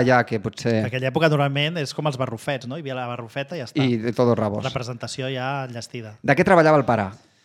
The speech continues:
Speaker 2: De què treballava el pare?
Speaker 1: Sí.
Speaker 2: Era fuster?
Speaker 1: No, pensa una mica.
Speaker 2: Era
Speaker 1: Es-,
Speaker 2: una cosa d'ofici.
Speaker 1: es
Speaker 2: Ah,
Speaker 1: movi-,
Speaker 2: feia iglús.
Speaker 1: No, home, no.
Speaker 2: No,
Speaker 1: Mira.
Speaker 2: ah, anava amb trineu.
Speaker 1: Sí.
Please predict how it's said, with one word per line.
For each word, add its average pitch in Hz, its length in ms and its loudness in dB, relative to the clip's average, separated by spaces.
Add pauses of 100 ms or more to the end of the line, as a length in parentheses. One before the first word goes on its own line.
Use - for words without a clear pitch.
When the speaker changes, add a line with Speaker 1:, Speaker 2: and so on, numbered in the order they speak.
(380)
Speaker 2:
De 143 100 -2
què 175 100 0
treballava 190 440 4
el 170 160 2
pare? 143 320 4
Speaker 1:
Sí. 151 80 2
Speaker 2:
Era 151 80 2
fuster? 139 480 -2
Speaker 1:
No, 160 480 2 (240)
pensa 147 240 -6
una 165 160 -2
mica. 117 320 2
Speaker 2:
Era 170 160 6
Speaker 1:
Es-, 180 80 6
Speaker 2:
una 180 160 4
cosa 170 180 2
d'ofici. 147 460 0
Speaker 1:
es 143 160 8
Speaker 2:
Ah, - 0 -
Speaker 1:
movi-, 175 240 6
Speaker 2:
feia 208 160 8
iglús. 156 480 0
Speaker 1:
No, 131 160 2
home, 131 160 0
no. 135 240 -2
Speaker 2:
No, 175 180 8
Speaker 1:
Mira. 143 80 2
Speaker 2:
ah, 240 140 8
anava 220 240 4
amb 226 100 -2
trineu. 160 480 2
Speaker 1:
Sí. 131 460 4